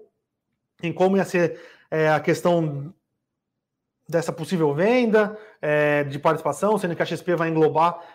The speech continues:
é, essa ex-, é, essa Newco, como era, era, era, é, esperado, fez um pouco de preço, mas aí a gente precisa lembrar um pouco de que existiu, é, como contrapartida da redução de impostos na gasolina,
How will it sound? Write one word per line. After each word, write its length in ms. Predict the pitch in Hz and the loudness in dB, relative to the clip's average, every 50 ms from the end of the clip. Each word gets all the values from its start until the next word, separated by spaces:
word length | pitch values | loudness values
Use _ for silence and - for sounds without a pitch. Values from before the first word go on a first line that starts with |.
| _ _ - | _ _ -6
é, 600 | 143 139 135 135 131 131 131 127 127 131 131 - - | -4 -2 -2 -2 -2 -2 -2 -2 -2 -2 -4 -6 -6
essa 360 | 147 143 - 165 147 147 151 | -6 -2 0 0 0 2 0
ex-, 220 | 147 147 - - 147 | -2 -4 -6 -8 -4
é, 360 | 165 151 143 139 135 135 131 | -2 0 0 0 0 -2 -4
essa 140 | - - 143 | -4 -4 -2
Newco, 520 | 143 160 175 180 165 180 - 190 196 190 | 0 2 2 2 2 2 2 4 4 4
como 180 | 196 170 160 156 | 4 2 2 4
era, 300 | 151 143 139 127 - - - | 4 4 2 0 -2 -6 -8
era, 320 | 147 147 143 135 131 127 - | -4 0 0 0 -2 -4 -6
era, 420 | 135 139 139 135 131 123 123 - _ _ _ _ _ _ _ - | -4 -2 0 0 0 -2 -4 -8 _ _ _ _ _ _ _ -6
é, 220 | 139 135 135 135 | -4 -2 -2 -2
esperado, 680 | 127 - - 156 147 147 160 185 202 190 214 202 196 - - - _ _ | -2 -2 2 4 6 8 10 8 8 8 6 2 0 -4 -16 -20 _ _
fez 280 | - - 196 202 202 185 | 0 4 6 6 8 6
um 80 | 170 | 6
pouco 180 | 156 190 170 160 | 6 4 4 4
de 80 | 185 | 2
preço, 480 | 202 - 220 214 226 214 - 220 196 - - _ _ | 2 4 6 6 6 6 4 0 -6 -6 -10 _ _
mas 240 | - 165 170 175 175 | 0 2 2 4 6
aí 80 | 196 196 | 6 6
a 40 | |
gente 220 | 185 196 190 196 175 | 6 4 2 0 -4
precisa 220 | - - - 202 | -8 -4 0 0
lembrar 260 | 190 190 170 165 180 | 0 2 2 4 4
um 100 | 190 190 | 4 2
pouco 480 | 185 - 180 185 185 - - 156 143 - _ _ _ _ _ - | 2 2 2 4 4 2 0 -4 -10 -12 _ _ _ _ _ -10
de 180 | 156 160 160 | -8 -6 -6
que 520 | 160 - 180 180 175 160 143 - - - _ | -6 -4 -2 0 0 0 0 -2 -8 -14 _
existiu, 680 | - 160 147 170 160 - - - 202 214 214 202 196 208 - - - - | -8 -6 -6 -6 -6 -6 -4 2 4 6 6 6 4 2 -4 -14 -8 -4
é, 220 | 156 156 151 151 | 0 0 0 2
como 260 | - - 180 190 185 | 4 4 6 6 6
contrapartida 1000 | 180 185 175 - 180 175 175 185 170 165 165 - - 180 185 160 160 151 147 - - _ _ - | 6 4 4 6 4 4 6 4 2 2 0 -4 -2 0 0 2 2 0 0 -2 -10 _ _ -10
da 200 | 147 143 170 160 | -2 2 2 2
redução 320 | 160 175 170 170 - 185 175 | 4 2 0 0 0 0 0
de 80 | 180 | 0
impostos 520 | 180 165 170 175 175 165 165 - - 160 156 | -2 -2 2 4 4 4 2 0 -2 -4 -2
na 100 | 170 170 | 0 2
gasolina, 680 | 165 170 165 160 175 170 170 170 160 151 143 135 - | 4 4 4 4 2 2 2 2 0 0 -2 -6 -8